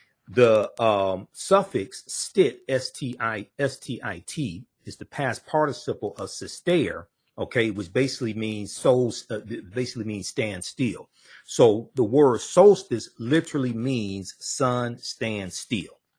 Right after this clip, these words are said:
okay? And we know from December twenty-second, twenty-third, twenty-fourth,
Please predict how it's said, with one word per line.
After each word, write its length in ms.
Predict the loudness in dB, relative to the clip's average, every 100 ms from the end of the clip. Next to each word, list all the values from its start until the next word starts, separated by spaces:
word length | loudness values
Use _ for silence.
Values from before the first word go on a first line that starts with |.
| _
okay? 380 | -12 -6 -6 -8 -14 -14 -2
And 360 | 0 2 -2
we 140 | -6 -6
know 280 | 2 2 2
from 240 | -2 -6
December 400 | -6 -6 -6 -6
twenty-second, 720 | -10 -10 -10 -4 -4 -4 -6
twenty-third, 680 | -12 -12 -12 -2 0 0 -4
twenty-fourth, 680 | -10 -14 -16 -2 2 2